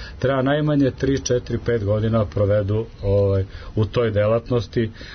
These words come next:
da mogu to uspešno da rade. I moguće je da i mi nađemo neki bar za, ovaj, deo radne snage kroz ovo dualno obrazovanje. Ja se nadam da ćemo,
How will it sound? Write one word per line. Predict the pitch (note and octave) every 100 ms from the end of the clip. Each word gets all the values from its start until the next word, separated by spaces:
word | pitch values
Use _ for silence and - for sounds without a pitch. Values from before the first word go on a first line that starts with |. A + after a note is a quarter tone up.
| -
da | F#2+ G#2+
mogu | A#2+ A#2+
to | A#2+ B2
uspešno | A#2+ - A2+ - A2
da | G#2+
rade. | G2+ D#2+ D2 - - - - -
I | F2
moguće | F2+ A#2 D3 E3 D#3+ E3
je | D3+
da | C#3 C#3 -
i | B2+
mi | C3 D#3+
nađemo | D#3 D#3 C#3+ C#3 C3+
neki | C3+ - B2
bar | A#2 C#3
za, | C#3 C#3 B2 A#2+
ovaj, | A#2 A#2 A2+ A2+ A2+ G#2 G2+ - - - - - - -
deo | G2 C#3 D3+ D3
radne | D3 C#3 C3+
snage | - C3+ C3+ B2
kroz | - B2 A#2
ovo | B2 A#2
dualno | G#2+ C3 B2 A#2 A2
obrazovanje. | G#2+ A2 G#2 G#2+ A2 A2+
Ja | G#2 G2+
se | -
nadam | G#2 G#2 G#2 G2
da | G2+
ćemo, | - G#2 G2+